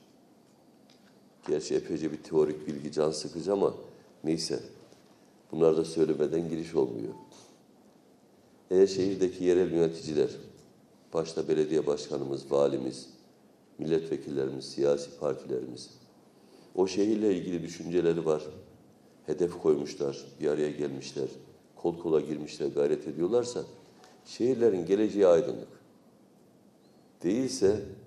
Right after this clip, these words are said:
emin olun şehirleri ben görüyorum geriden, gittikçe kötüye doğru gidiyor.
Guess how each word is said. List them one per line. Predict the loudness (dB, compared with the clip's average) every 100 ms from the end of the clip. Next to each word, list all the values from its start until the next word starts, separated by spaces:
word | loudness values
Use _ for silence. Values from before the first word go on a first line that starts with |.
| -20 -18 -4
emin | 0 4
olun | 6 4 2
şehirleri | 0 0 2 2 4
ben | 2 0 -6 -18 -20 -20 _ _ -14
görüyorum | 0 4 6 6 4 0
geriden, | -2 0 0 -2 -8 -20 -20 -20 _
gittikçe | -8 -8 -8 -8 -4
kötüye | -4 2 2 2
doğru | 0 -2
gidiyor. | -8 -10 -12 -14